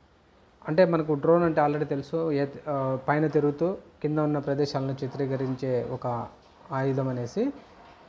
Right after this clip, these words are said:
ఒక పరికరం అనేసి. So ఈ డ్రోన్ ఏం చేస్తుందంటే, ఎక్కడైతే మనుషులు ఉన్నారా, లేకుంటే మనుషుల కదలికలను కానీ, లేకుంటే మనుషులు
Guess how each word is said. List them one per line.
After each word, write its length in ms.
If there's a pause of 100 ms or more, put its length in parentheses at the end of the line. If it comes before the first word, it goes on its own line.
(120)
ఒక 360 (320)
పరికరం 360
అనేసి. 420 (440)
So 240 (320)
ఈ 100
డ్రోన్ 360
ఏం 180
చేస్తుందంటే, 680 (560)
ఎక్కడైతే 420
మనుషులు 360
ఉన్నారా, 360
లేకుంటే 560
మనుషుల 380
కదలికలను 560
కానీ, 260
లేకుంటే 680 (300)
మనుషులు 640